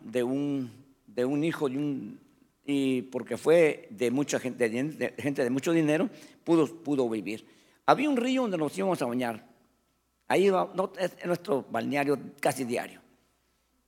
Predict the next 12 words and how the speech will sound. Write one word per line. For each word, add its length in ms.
Pero 200
hubo 140
un 60
invierno 440
severo, 600
fuerte, 520
hermanos, 460
que 320
se 340
desbordaron 760
los 140
ríos 560